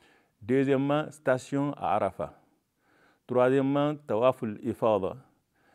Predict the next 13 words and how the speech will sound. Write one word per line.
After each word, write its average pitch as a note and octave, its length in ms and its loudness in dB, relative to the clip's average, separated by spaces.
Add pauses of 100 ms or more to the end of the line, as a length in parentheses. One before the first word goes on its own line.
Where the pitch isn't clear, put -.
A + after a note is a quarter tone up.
(200)
C'est G#2+ 380 0
la G2+ 160 -2
circumambulation B2+ 960 -2
qu'on G#2 340 -8
fait A#2+ 420 -4 (340)
après A#2+ 480 -2 (140)
avoir G#2 480 -2 (220)
fait G#2 200 -2
Muzdalifa G#2 760 -4
et F#2+ 100 -6
Mina. F2 300 -8 (880)
Et G#2 160 -2
quatrièmement, A#2+ 720 0